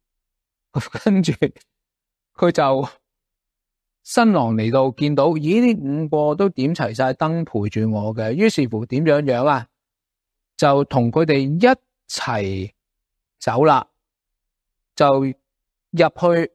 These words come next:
屋嗰度引路，去到新郎嘅屋企，然後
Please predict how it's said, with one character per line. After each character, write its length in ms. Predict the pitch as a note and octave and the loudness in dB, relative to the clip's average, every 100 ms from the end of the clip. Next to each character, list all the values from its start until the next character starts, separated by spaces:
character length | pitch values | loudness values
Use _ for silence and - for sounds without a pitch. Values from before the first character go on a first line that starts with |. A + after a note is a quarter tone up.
| - | -6
屋 60 | G#3 | -4
嗰 180 | - | -2
度 540 | F3+ C#3+ B2 A#2+ A#2+ B2 - | -2 0 0 -2 -6 -12 -4
引 360 | C#3+ A#2+ D3+ D3 | -2 0 0 0
路， 320 | C3 A#2+ A#2 | 0 -2 -2
去 100 | C#3+ | -2
到 400 | C3+ C3+ C3+ C3+ | 0 0 -2 -2
新 220 | - F3+ | -2 0
郎 220 | C3+ G#2+ | 0 -2
嘅 560 | B2+ C3 C3 C3 B2+ C#3 _ _ _ _ _ _ _ _ - | -2 0 -2 -4 -6 -12 _ _ _ _ _ _ _ _ -8
屋 100 | - | -6
企， 480 | C#3 A#2+ E3+ G3 _ _ _ _ _ _ _ | -2 0 2 0 _ _ _ _ _ _ _
然 200 | C3 C3 | -2 0
後 380 | C3 C3+ C3 | 0 0 -2